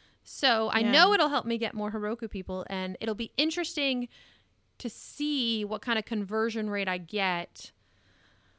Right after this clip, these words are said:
Speaker 1: with Heroku once I get that set up.
Speaker 2: Yeah. Yeah. Yeah, that will be interesting.
Speaker 1: Mm-hmm.
Speaker 2: So
Speaker 1: But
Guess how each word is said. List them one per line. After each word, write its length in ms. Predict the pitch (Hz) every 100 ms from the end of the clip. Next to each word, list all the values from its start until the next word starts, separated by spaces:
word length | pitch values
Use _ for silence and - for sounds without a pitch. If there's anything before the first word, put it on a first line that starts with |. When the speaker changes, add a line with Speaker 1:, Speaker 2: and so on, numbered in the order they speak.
| _ _ _ _ -
Speaker 1:
with 180 | 233 -
Heroku 600 | 190 214 233 - 185 185
once 260 | 185 185
I 40 | 180
get 140 | 180
that 200 | - -
set 140 | - -
up. 220 | - - 170 - - - - -
Speaker 2:
Yeah. 480 | 220 196 180 165 185 196 _ _ _ _ -
Yeah. 360 | 202 175 175 196 - _ _ -
Yeah, 120 | 208
that 160 | 175 175
will 120 | 202
be 120 | 214
interesting. 540 | - - - 170 175 - _ _ _ -
Speaker 1:
Mm-hmm. 340 | 214 202 202 208 - _ _ _ _ _ _ _ _ _ _ _ _
Speaker 2:
So 180 | - 254
Speaker 1:
But 180 | 196